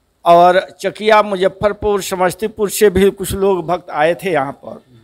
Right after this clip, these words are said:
Speaker 1: वो भी लोग बोलते थे कि हमारे कुल देवी जलपा भवानी हैं।
Speaker 2: हम्म।
Speaker 1: यहाँ सिवान, गोपालगंज, नरकटियागंज, बहुत दूर दूर से भक्त लोग आते हैं, बताते हैं कि हमारे कुल देवी हैं।
Speaker 2: हम्म।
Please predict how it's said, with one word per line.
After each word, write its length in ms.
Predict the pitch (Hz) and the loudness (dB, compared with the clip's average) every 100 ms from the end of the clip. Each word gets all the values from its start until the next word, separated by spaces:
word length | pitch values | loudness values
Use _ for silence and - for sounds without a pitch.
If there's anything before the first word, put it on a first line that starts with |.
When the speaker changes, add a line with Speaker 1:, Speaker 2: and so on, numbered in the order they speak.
| _ | _
Speaker 1:
वो 100 | 170 | -12
भी 120 | 156 180 | -6 -2
लोग 240 | 190 170 | -2 -2
बोलते 340 | 160 160 180 | -6 -6 -6
थे 120 | 170 175 | -8 -8
कि 180 | 170 | -2
हमारे 380 | 156 147 151 147 | -2 0 0 0
कुल 260 | 143 151 151 | -2 -4 -2
देवी 320 | 143 135 160 202 - _ _ | -2 0 0 -2 -8 _ _
जलपा 360 | 117 123 - 131 | -10 -10 -4 -4
भवानी 400 | 127 131 139 160 | -2 -2 -2 -2
हैं। 200 | 170 190 | 0 -2
Speaker 2:
हम्म। 260 | 277 _ 117 _ _ _ _ _ _ _ _ | -6 _ -20 _ _ _ _ _ _ _ _
Speaker 1:
यहाँ 220 | - 165 165 | -2 0 0
सिवान, 540 | - 196 202 220 226 180 | 0 2 4 4 2 -6
गोपालगंज, 720 | 156 160 190 202 202 208 208 208 _ | -10 0 2 4 4 2 2 -10 _
नरकटियागंज, 880 | 151 165 151 - 190 190 185 196 202 190 _ - | -10 -8 -8 -4 0 0 0 -2 -2 -8 _ -10
बहुत 240 | 208 233 226 | -2 -2 -2
दूर 240 | 180 226 | -4 -2
दूर 160 | 202 185 | -2 -2
से 140 | 190 | -4
भक्त 260 | 156 160 - | -4 -4 -2
लोग 100 | 151 | 0
आते 300 | 143 - 175 | 2 0 -2
हैं, 220 | 180 202 - - _ | -2 -4 -10 -20 _
बताते 420 | 139 151 143 156 | -6 0 -2 0
हैं 120 | 180 165 | -2 -2
कि 120 | 160 | -6
हमारे 400 | 135 139 135 135 | -6 -4 -4 -6
कुल 280 | - 135 123 | -8 -12 -6
देवी 300 | 120 110 113 | -6 -6 -6
हैं। 200 | 120 147 | -2 -2
Speaker 2:
हम्म। 420 | 151 _ 117 110 | -2 _ _ _